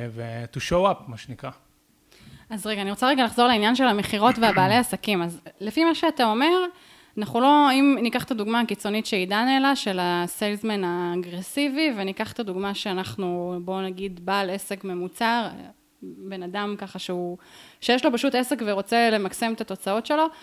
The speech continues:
Speaker 2: אתה אומר שכל אחד בעצם יכול למכור, או שצריך להיות הניצוץ הזה, שצריך להיות לי האופי הזה, שצריכות להיות לי היכולות האלה? האם כל אחד יכול להביא את עצמו למצב שבו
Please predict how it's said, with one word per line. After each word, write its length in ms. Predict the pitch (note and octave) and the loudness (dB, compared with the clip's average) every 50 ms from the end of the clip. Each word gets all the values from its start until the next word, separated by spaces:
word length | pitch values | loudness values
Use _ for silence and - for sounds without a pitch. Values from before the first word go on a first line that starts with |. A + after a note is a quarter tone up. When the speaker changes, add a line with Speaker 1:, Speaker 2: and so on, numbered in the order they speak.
| - - | -20 -10
Speaker 2:
אתה 100 | - C4 | -4 0
אומר 120 | D4+ F#4+ F#4+ | 0 0 0
שכל 320 | - A#3+ - C4+ C#4+ D4+ | -2 0 2 4 4 4
אחד 180 | D4 - D4+ D4 B3+ | 4 2 0 2 2
בעצם 320 | C#4+ C#4+ C#4+ - C#4+ C#4 | 0 0 0 0 0 0
יכול 260 | C4+ C4 - - C#4 | 0 0 0 0 0
למכור, 400 | C4+ C4+ C4+ C4+ C#4+ C#4+ C#4+ - - | 0 0 0 0 0 0 0 0 -2
או 60 | A3 | -6
שצריך 480 | - A3 G3+ - - A3 C4+ B3 - B3+ | -8 -8 -10 -8 -6 -6 -6 -4 -4 -4
להיות 380 | A#3+ A#3 A#3 A#3 A#3+ A#3 - - - - _ - | -2 0 0 0 0 -4 -10 -20 -20 -16 _ -6
הניצוץ 560 | A3+ A3 G#3 G#3 - - - A#3 A#3 A#3 B3 | -4 -4 -4 -4 -6 -4 -4 -4 -4 -4 -8
הזה, 180 | A3+ G3+ G3+ | -6 -6 -6
שצריך 300 | F#3+ - - - A3+ - | -6 -6 -10 -12 -10 -4
להיות 220 | A#3 A#3+ A3+ A3 A3+ | -2 -2 -2 -2 -2
לי 100 | A#3 G#3 | -2 -2
האופי 460 | - - A3 A#3 A3 - - B3 A3 | -2 -2 -2 -4 -4 -2 -2 -2 -2
הזה, 180 | G3+ F#3 F#3+ F#3+ | 0 -2 -4 -6
שצריכות 380 | - - - - - A3 - | -8 -10 -12 -10 -10 -6 -4
להיות 180 | A#3 A3+ A3 A#3 | -4 -4 -4 -4
לי 120 | A#3 A3+ | -2 -2
היכולות 640 | G3+ F#3 F3+ F3+ A3+ G3+ G#3 G3+ G3+ A3 A3 A3 - | -2 -2 -2 -4 -4 -2 0 4 4 4 4 2 0
האלה? 260 | A3+ G#3 F#3+ F3+ F3 F3 | -2 -2 -2 -2 -4 -4
האם 140 | F#3+ A#3+ B3 - | -4 -4 -6 -4
כל 200 | - A#3 B3 C4+ | -2 -2 -2 -2
אחד 280 | B3+ - - B3+ B3+ A3+ | -4 -2 -2 -4 -2 -2
יכול 380 | G#3+ G#3 F#3 - - A3 G#3+ G#3+ | -4 -8 -8 -6 -4 -2 -2 0
להביא 300 | G#3+ G#3+ G3 F#3 G3 A3 | 0 -2 -4 -4 -6 -8
את 60 | A3 | -8
עצמו 240 | A3+ - - B3 A#3 | -10 -8 -6 -6 -4
למצב 320 | G3+ F3+ F#3 - - G#3 | -4 -6 -6 -6 -8 -10
שבו 380 | G3+ - - F#3 F#3+ G3+ A3 | -8 -10 -10 -6 -6 -6 -6